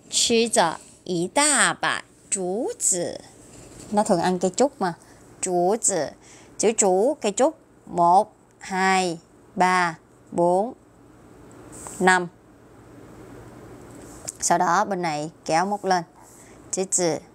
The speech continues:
Bên này. Trú zi, cây trúc. Zhi wu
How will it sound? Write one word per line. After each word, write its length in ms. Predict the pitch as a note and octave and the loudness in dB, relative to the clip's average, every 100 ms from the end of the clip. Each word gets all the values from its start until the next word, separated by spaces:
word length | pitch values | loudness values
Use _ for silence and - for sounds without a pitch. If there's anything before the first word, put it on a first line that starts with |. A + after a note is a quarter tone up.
| - - - - | -20 -20 -20 -2
Bên 160 | E3 E3 | 2 2
này. 280 | D3 C#3+ - - - - - - - - - - - | 2 -2 -10 -20 -20 -20 -20 -20 -20 -20 -20 -18 -4
Trú 260 | E3 E3 G#3+ | 0 2 2
zi, 200 | - D#3 - - - | -2 -4 -6 -10 -8
cây 100 | E3 | -2
trúc. 200 | G3+ - - - - - - - - - - - - | -2 -4 -12 -20 -20 -20 -20 -20 -20 -20 -20 -12 -2
Zhi 460 | B3 C4+ C#4+ D4 - | 2 4 4 2 0
wu 420 | F3+ E3 F3+ | -2 -2 0